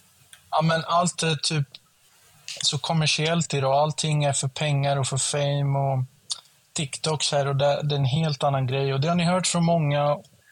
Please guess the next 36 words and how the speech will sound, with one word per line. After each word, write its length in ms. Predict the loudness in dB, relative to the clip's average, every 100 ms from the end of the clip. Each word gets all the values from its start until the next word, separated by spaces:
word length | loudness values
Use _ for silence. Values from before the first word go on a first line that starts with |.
| _ -4
Men 120 | 0
det 100 | 2
är 240 | 4 4
så. 240 | 2 0 0
Det 140 | 2
är, 200 | 2 2
det 120 | 2
är 240 | 2 4 2
en 140 | 2
annan 280 | 2 2 0
grej, 240 | 0 0
känner 260 | 0 0 0
jag. 280 | 0 0 -4 _ -20 -6
Alltså, 240 | -2 0 2
musiken 960 | 2 2 0 -4 -4 0 2 2 -2 -4 -20 _ _ _ _ _ _ _ _ -2
är 140 | 2
mer 280 | 2 2 2
som 220 | 2 0
en 120 | 0
aktie 500 | 0 0 0 0 0
man 180 | 2 2
slänger 340 | 2 0 0
ut. 120 | 0 0
Som 160 | 0
en 100 | 0
produkt 640 | 0 2 2 0 -2 -6 -4
som 320 | 0 0 0
folk 220 | 0 0
ska 220 | -2 -4
köpa 440 | -2 0 -2 -2 -2
in 220 | 0 0
sig 220 | 0 -2
på, 160 | -2 -2
liksom. 520 | -2 -2 -2 -2 0
Mer 260 | 0 0 0
än, 280 | 0 -2